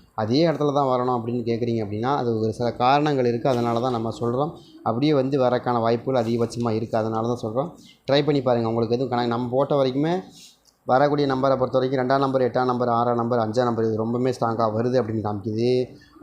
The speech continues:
ஆனால் இந்த இவங்க ஓல்டு ரிசல்ட் ஸ்ட்ராட்டஜிக்கை ஃபாலோ பண்ணாங்க அப்படின்னா, ஒரு வேளை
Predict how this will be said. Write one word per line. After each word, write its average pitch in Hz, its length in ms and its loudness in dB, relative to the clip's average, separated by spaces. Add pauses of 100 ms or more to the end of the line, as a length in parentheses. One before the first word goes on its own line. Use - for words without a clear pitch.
ஆனால் 117 420 2 (500)
இந்த 170 260 4 (320)
இவங்க 151 240 0 (260)
ஓல்டு 170 240 2
ரிசல்ட் 160 340 -2
ஸ்ட்ராட்டஜிக்கை 143 480 0
ஃபாலோ 143 260 4
பண்ணாங்க 135 380 0
அப்படின்னா, 127 260 0 (200)
ஒரு 131 200 2
வேளை 147 180 4